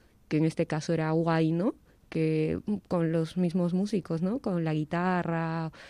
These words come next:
eh, con cajón, co-, y las personas que iban cantando, y veías que todas las familias iban llegando de esta manera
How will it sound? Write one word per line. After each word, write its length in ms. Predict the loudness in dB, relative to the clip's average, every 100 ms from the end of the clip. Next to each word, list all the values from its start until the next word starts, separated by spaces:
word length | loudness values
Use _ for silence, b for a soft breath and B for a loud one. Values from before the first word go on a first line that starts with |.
| B B
eh, 160 | -2
con 200 | 0 -2
cajón, 800 | -2 -4 2 4 4 2 0 -2
co-, 480 | 0 0 2 0 -2
y 200 | -2 0
las 180 | 0 0
personas 400 | -4 -4 -4 -4
que 140 | -2
iban 180 | -2 -2
cantando, 640 | -2 -2 0 2 2 0 0
y 160 | -2
veías 400 | 0 0 0 -2
que 280 | -4 -2 -2 0
todas 240 | 2 4
las 140 | 4 2
familias 500 | 2 4 4 2 2
iban 220 | 2 2
llegando 360 | 2 0 0 0
de 100 | -2
esta 180 | -2 -2
manera 480 | 0 0 0 -4